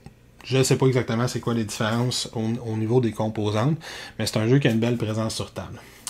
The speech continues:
Fait que donc, comme c'est pas un jeu extrêmement complexe, ben, je vous indique immédiatement comment on y joue et je reviens à la fin pour vous dire ce que j'en pense. Donc, au niveau de la mise en place du jeu, qu'est-ce qu'on va avoir à faire dans Chai ? C'est pas un jeu qui est très, très long à placer. On va avoir trois petits plateaux à préparer. Il y en a un sur lequel on va juste mettre,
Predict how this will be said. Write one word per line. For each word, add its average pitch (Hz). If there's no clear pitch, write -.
Fait -
que 107
donc, 117
comme 127
c'est -
pas 131
un 120
jeu 117
extrêmement 113
complexe, 110
ben, 101
je 127
vous 123
indique 127
immédiatement 117
comment 131
on 113
y 107
joue 123
et 127
je 110
reviens 101
à 110
la 104
fin 135
pour 127
vous 95
dire 113
ce -
que 165
j'en 107
pense. -
Donc, 185
au 175
niveau 160
de 185
la 151
mise 160
en 131
place 156
du 123
jeu, 143
qu'est-ce 147
qu'on 139
va 131
avoir 120
à 117
faire 151
dans 110
Chai ? 143
C'est 135
pas 127
un 123
jeu 143
qui 131
est 117
très, 123
très 117
long 135
à 117
placer. 117
On 117
va 117
avoir 139
trois 165
petits -
plateaux 170
à 151
préparer. 120
Il 143
y 127
en 117
a 120
un 135
sur 127
lequel 117
on 117
va 110
juste 117
mettre, 120